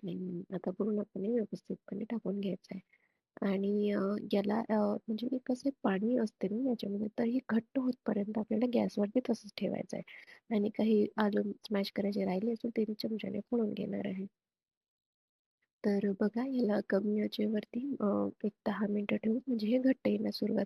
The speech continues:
होईल. वरून कोथिंबीर आणि थोडंसं मीठ टाकून घेणार आहे मी याच्यामध्ये. ठीक आहे, अ, तोपर्यंत हे होत आहे. तर आता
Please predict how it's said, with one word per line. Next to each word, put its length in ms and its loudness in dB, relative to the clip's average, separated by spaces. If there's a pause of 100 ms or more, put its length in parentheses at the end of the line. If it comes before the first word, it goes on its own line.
होईल. 120 -2 (420)
वरून 220 4
कोथिंबीर 760 2
आणि 260 2
थोडंसं 300 0
मीठ 200 0 (120)
टाकून 300 -6
घेणार 280 -6
आहे 100 -2
मी 140 -2
याच्यामध्ये. 500 -4 (800)
ठीक 200 -2
आहे, 60 -6 (680)
अ, 180 0 (100)
तोपर्यंत 440 2
हे 260 4
होत 280 -2
आहे. 140 2
तर 360 0 (120)
आता 260 0